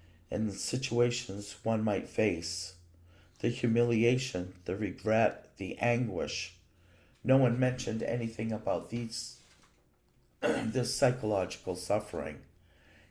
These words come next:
and actually I can understand why. Few people are willing to bear the torment of having their mind turned inside out, because that's what being alone in a cell is like.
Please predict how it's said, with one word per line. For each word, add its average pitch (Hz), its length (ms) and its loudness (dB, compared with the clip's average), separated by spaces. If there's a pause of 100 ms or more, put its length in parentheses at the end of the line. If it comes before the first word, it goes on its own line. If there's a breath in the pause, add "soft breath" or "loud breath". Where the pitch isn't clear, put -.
and 120 160 0
actually 110 540 2
I 107 60 0
can 110 180 -6
understand 95 680 -4
why. 92 380 -4 (1700 soft breath)
Few 139 180 0
people 131 380 0
are 107 100 4
willing 117 340 -2
to 110 120 -10
bear 123 220 0
the 110 120 -4
torment 120 520 -4
of - 180 -10
having 113 320 -2
their 101 120 -4
mind 107 420 -2
turned 104 320 -4
inside 92 540 -4
out, 98 340 -2 (540 soft breath)
because 120 340 -4
that's 123 300 0
what 107 220 0
being 117 420 -2 (420 soft breath)
alone 110 540 0
in 120 100 -6
a 104 80 -6
cell 98 380 -2
is 92 180 -8
like. 92 340 -6